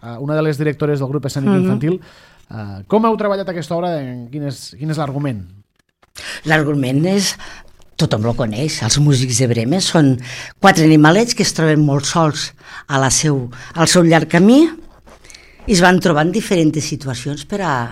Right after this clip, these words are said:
Speaker 2: per a seguir tirant en la vida.
Speaker 1: Mhm. Tindrem noves incorporacions en esta obra? Eh, se sumen
Speaker 2: Oh,
Speaker 1: nous
Speaker 2: sí.
Speaker 1: actors. Aquí,
Speaker 2: Enguany
Speaker 1: als, dels menudets van pujant nous actors, eh, per tant, i actrius?
Speaker 2: Sempre.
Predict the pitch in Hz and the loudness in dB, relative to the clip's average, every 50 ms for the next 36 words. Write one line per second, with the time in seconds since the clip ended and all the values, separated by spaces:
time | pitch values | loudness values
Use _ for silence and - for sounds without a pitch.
0 | 110 - - - - - - - _ - 160 160 135 - - 180 160 175 156 135 | -12 -16 -20 -20 -20 -20 -20 -8 _ -2 0 0 0 0 0 0 0 0 0 0
1 | - - 165 143 139 139 135 131 131 131 123 120 117 117 104 92 92 92 - - | 0 -2 -2 -2 0 0 -2 -2 -4 -4 -6 -6 -6 -6 -8 -8 -10 -14 -16 -20
2 | _ _ _ - 123 120 147 190 233 - _ - - - - - - _ _ 139 | _ _ _ -16 -14 -14 -14 -16 -16 -20 _ -20 -20 -20 -20 -20 -20 _ _ -6
3 | 147 143 147 156 170 185 190 185 185 175 175 160 131 156 143 127 - 151 160 170 | -4 -4 -2 -2 0 0 0 0 0 0 -2 -2 0 -2 -4 -4 -4 -6 -6 -6
4 | 196 165 143 135 - - 147 156 202 233 269 285 269 - - - 127 123 117 - | -4 -6 -6 -4 -2 -2 -2 -2 -2 -6 -8 -10 -12 -18 -16 -12 -10 -10 -8 -8
5 | - - 139 143 175 196 190 196 196 175 - 135 127 - - 147 143 147 147 147 | -8 -6 -2 0 4 4 6 6 6 4 4 0 -2 -2 -2 -2 -2 -2 -4 -4
6 | 127 - - - - _ _ _ _ _ - - - - - 139 180 190 202 196 | -6 -10 -16 -20 -20 _ _ _ _ _ -20 -16 -12 -10 -8 -2 0 2 4 4
7 | 202 202 220 247 214 160 156 196 208 190 208 214 214 240 277 226 - 254 220 - | 4 4 4 4 2 0 0 -2 0 0 0 0 2 2 0 0 0 -4 -4 -4
8 | 220 202 170 170 147 139 139 135 127 113 131 110 - - 110 98 92 107 170 190 | -4 -4 -4 -4 -4 -4 -6 -6 -6 -8 -10 -10 -10 -12 -12 -10 -8 -8 -8 -8
9 | - 147 135 - 170 214 233 190 151 - _ 170 185 226 277 277 - - - - | -8 -10 -8 -10 -10 -10 -8 -10 -12 -12 _ -8 -8 -8 -8 -12 -16 -20 -16 -8
10 | - - - 160 139 127 120 - - - | -6 -4 -2 -2 -2 -4 -6 -8 -12 -14